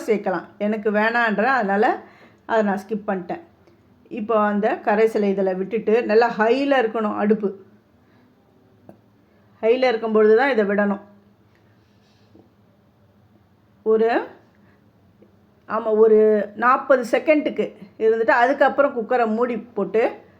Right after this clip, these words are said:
இப்போ ஸ்லிம்ல வச்சிடுங்க. பதினஞ்சு நிமிஷம் ஆகட்டும். பதினஞ்சு நிமிஷம் கழிச்சிட்டு இதை பார்க்கலாம். பதினஞ்சு நிமிஷம் ஆயிடுது. இதை பாருங்க, உடனே திறக்கக்கூடாது. ஒரு பத்து நிமிஷம் கழிச்சு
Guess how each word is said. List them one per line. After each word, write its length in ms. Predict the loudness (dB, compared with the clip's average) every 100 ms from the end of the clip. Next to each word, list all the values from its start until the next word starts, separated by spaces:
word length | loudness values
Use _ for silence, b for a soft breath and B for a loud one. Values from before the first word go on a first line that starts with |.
| b _
இப்போ 140 | -4 -2 0
ஸ்லிம்ல 340 | 0 0 2 2
வச்சிடுங்க. 400 | 0 -2 -2 -4 -6 _ _ _ _ b b b b b _ 0
பதினஞ்சு 460 | 0 2 0 -2 -4
நிமிஷம் 360 | -4 -2 -2 -4 -10 -6 -4
ஆகட்டும். 340 | -2 -4 -4 -2
பதினஞ்சு 400 | -2 -2 -4 -4
நிமிஷம் 300 | -4 -6 -4
கழிச்சிட்டு 440 | 0 0 -2 -6 -6 -6 b b _ -4
இதை 120 | -2 0
பார்க்கலாம். 400 | -2 -2 -2 -2 -4 -12 _ _ _ _ _ _ _ _ _ _ _ _ b b b -2
பதினஞ்சு 380 | 0 0 0 -2
நிமிஷம் 260 | -4 -4 -4
ஆயிடுது. 320 | -4 -4 -4 -4 -6 -14 _ -14
இதை 120 | -10 -4
பாருங்க, 280 | -4 -2 -6 -8 B B B -6
உடனே 300 | -2 -2 -4 -2
திறக்கக்கூடாது. 500 | -2 -2 -2 0 2 2
ஒரு 100 | 0 -2
பத்து 200 | -4 -4 -6
நிமிஷம் 280 | -4 -6 -2
கழிச்சு 260 | -2 -2